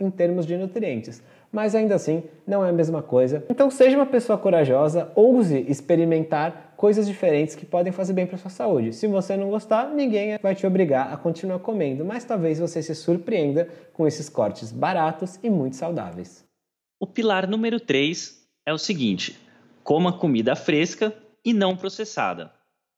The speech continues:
Speaker 2: Mais uma vez, a boa e velha máxima, que a gente sempre bate na tecla,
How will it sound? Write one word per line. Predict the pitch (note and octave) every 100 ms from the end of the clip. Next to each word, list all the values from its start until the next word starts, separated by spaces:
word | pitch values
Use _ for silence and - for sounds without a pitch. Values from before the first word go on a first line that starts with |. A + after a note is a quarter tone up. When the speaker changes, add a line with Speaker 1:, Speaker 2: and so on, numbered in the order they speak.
| _ _ _ -
Speaker 2:
Mais | F#3 G3+
uma | A3 A#3
vez, | E3+ D#3 F#3 - -
a |
boa | F3+ C#3 C#3+ F3+
e | F#3
velha | C3+ A#2+ C3
máxima, | F3+ C3+ C3+ - D3 D3 - _
que | A2+
a |
gente | A2+ A2
sempre | - C#3+ F#3+ A3
bate | E3+ A#2+ -
na | E3+
tecla, | G3 D3 D3 D#3 D3+